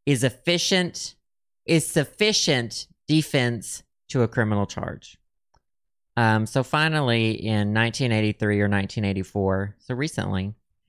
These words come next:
there was R versus Williams, and I read a little bit about the case. I believe what happened was a guy saw another guy who was dragging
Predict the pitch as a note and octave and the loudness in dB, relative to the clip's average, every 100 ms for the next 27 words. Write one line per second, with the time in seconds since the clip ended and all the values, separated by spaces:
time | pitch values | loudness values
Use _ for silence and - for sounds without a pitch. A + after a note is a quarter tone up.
0 | C#3+ - A#2+ A#2 A2+ G#2 - - C3+ D3 | -20 -4 0 2 2 2 0 0 2 4
1 | C3+ D3+ - D#3+ - A2 G2+ G2+ G2+ G#2+ | 2 2 0 -6 0 2 4 4 2 -2
2 | - _ _ _ _ A#2+ A2+ A2 G#2+ G#2+ | -8 _ _ _ _ -2 2 2 2 -2
3 | - F3 A#3 A#3+ B3+ A#3 G#3+ G3+ F#3 F3 | -4 -2 2 2 4 4 2 2 2 2
4 | F3 E3 F3 F#3 E3 D#3+ E3 - - _ | 2 0 -2 0 2 2 -2 -8 -16 _
5 | _ _ _ - E3 D#3+ F3 G3 C4 B3 | _ _ _ -2 0 2 4 2 2 2
6 | A#3+ D3+ A#2+ - A#2 A2+ A2 - - B2+ | 2 2 2 2 0 0 -2 -8 -4 2
7 | B2 A#2 A2+ G#2+ - - _ _ _ _ | 6 6 4 0 -10 -16 _ _ _ _
8 | _ _ _ _ _ _ _ _ - C3+ | _ _ _ _ _ _ _ _ 0 0
9 | G2+ C#3+ D#3+ G3 A3 - E3+ D#3 D3+ D#3 | 2 2 4 2 2 2 2 4 2 2
10 | C#3 A#2 G#2+ G#2 A#2+ A2+ F#2+ - C#3 C#3 | 4 4 4 4 2 -2 -2 0 2 2
11 | C#3 D3 C#3+ C#3+ | 2 0 0 0